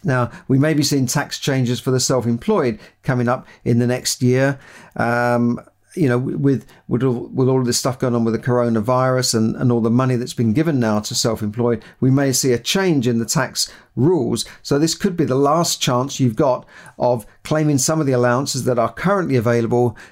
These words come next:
to the self-employed. For instance, if you're self-employed, uh, you, and your business is based from home, you can usually claim part of your house, home running costs as, as an allowance against your tax. You can often claim your travel, going out to appointments to and from home.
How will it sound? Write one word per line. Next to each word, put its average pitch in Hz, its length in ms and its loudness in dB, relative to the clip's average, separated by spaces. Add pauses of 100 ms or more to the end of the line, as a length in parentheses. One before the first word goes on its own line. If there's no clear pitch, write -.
to 127 320 2
the - 120 -2
self-employed. 117 920 0 (260)
For - 80 -2
instance, 156 160 0
if 180 80 -2
you're 180 80 2
self-employed, 143 840 0 (340)
uh, 113 240 0
you, 135 320 -2
and 135 140 2
your 127 120 2
business 127 360 0
is 113 100 -2
based 127 320 -2
from 120 120 -2
home, 151 280 0
you 143 80 2
can 131 160 2
usually 127 300 2
claim 117 440 -2 (220)
part 135 320 0
of 113 120 -4
your 113 360 0 (220)
house, 139 300 0
home 143 380 0
running 131 260 0
costs 143 380 -2
as, 117 300 -4
as 113 300 -2
an 110 100 0
allowance 127 420 0
against 120 280 -2
your 120 100 -4
tax. - 460 -2 (260)
You 139 80 0
can 139 140 0
often 135 240 -2
claim 123 240 -2
your 110 120 0
travel, 151 480 0
going 120 240 0
out 123 180 -2
to 135 100 -4
appointments 135 560 -2 (160)
to - 280 0
and 120 140 0
from 113 240 -2
home. 175 480 0